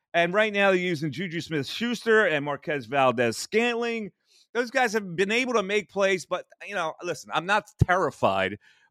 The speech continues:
by those guys gonna bust you. So I think the Eagles secondary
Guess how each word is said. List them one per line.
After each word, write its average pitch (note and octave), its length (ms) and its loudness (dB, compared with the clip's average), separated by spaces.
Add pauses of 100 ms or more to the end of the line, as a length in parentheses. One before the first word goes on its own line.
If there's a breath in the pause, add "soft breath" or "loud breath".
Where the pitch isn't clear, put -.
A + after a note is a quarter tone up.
by C#3+ 180 8
those C#3+ 300 2
guys B2+ 400 4
gonna A#2+ 180 -4
bust C3 460 -4
you. F2 160 -6 (420)
So D3+ 280 2
I F3 120 2
think D#3+ 220 -6
the D#3+ 200 -10
Eagles F3+ 300 -4
secondary C3+ 800 0